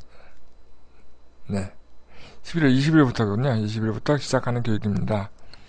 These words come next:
교육 접수 시작했습니다. 네. 오늘 낮에도 한 분이 상담하고 가셨는데요. 우리 연합회님 언제 교육을 들으시려나? 네. 다음 차 교육도 많은 관심 받아주시고 바라고요.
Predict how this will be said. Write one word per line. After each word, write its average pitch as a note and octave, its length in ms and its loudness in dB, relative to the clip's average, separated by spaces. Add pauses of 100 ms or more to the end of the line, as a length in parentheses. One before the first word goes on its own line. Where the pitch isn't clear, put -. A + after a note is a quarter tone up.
(400)
교육 C3+ 420 10
접수 B2 340 4
시작했습니다. A#2 840 2 (160)
네. G2 240 2 (1200)
오늘 C3+ 180 8
낮에도 B2 420 10
한 C#3 180 8
분이 C3+ 140 10
상담하고 C#3 420 10
가셨는데요. A2+ 680 2 (1500)
우리 C3+ 120 2
연합회님 D3+ 420 10
언제 C#3 320 12
교육을 B2 280 12
들으시려나? A2+ 800 8
네. G2 280 4 (1700)
다음 D#3 340 10
차 D#3 140 6
교육도 C3+ 520 10 (300)
많은 C3 260 10
관심 B2+ 240 8
받아주시고 A#2+ 520 4
바라고요. A2+ 600 6